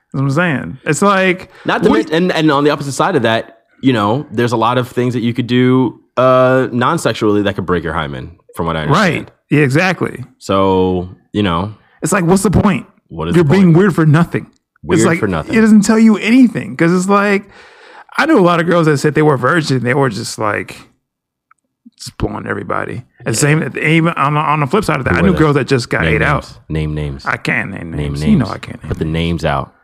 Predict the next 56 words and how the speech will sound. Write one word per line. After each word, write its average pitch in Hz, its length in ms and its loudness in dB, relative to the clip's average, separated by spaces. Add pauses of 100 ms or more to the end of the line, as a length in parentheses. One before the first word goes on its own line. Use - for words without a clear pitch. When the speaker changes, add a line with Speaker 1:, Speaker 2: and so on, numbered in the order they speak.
(160)
Speaker 1:
No, - 80 -8
hell 110 180 -4
no. - 260 -10 (120)
Speaker 2:
Where 82 100 -2
they're 85 120 -2
Speaker 1:
There, 208 180 2
Speaker 2:
at. 208 60 0
Speaker 1:
no, 196 80 2
I 185 120 4
knew 240 120 6
girls, 190 260 2
like, 160 100 0
in 135 80 0
high 156 120 -2
school 139 140 -6
that 120 80 0
said 120 140 -4
they 127 80 0
just 123 180 -4
got 110 160 -4
their 110 80 -2
vagina 110 380 -6
ate. 90 200 -12 (680)
That's 120 100 -2
all 117 80 2
they 107 80 2
did. 110 220 2 (480)
They 117 60 -2
didn't 117 140 0
do 107 120 -2
anything 110 300 -4
but 107 100 -6
get - 80 -2
their 110 80 -4
vagina 87 300 -4
ate. 82 240 -4 (440)
And, 131 280 0
like, 131 120 0
you 160 80 2
may 170 100 4
think 165 140 0
they're 131 140 0
lying, 135 400 2
but 113 260 -2
think 143 120 0
about, 139 260 0
like, 113 220 -2 (400)
boys 123 520 0
at 131 100 2
that 135 120 2
age, 131 180 0
it's 123 180 -2
not 113 260 2
a 104 40 -2
hard 95 200 -2
sell. - 300 -6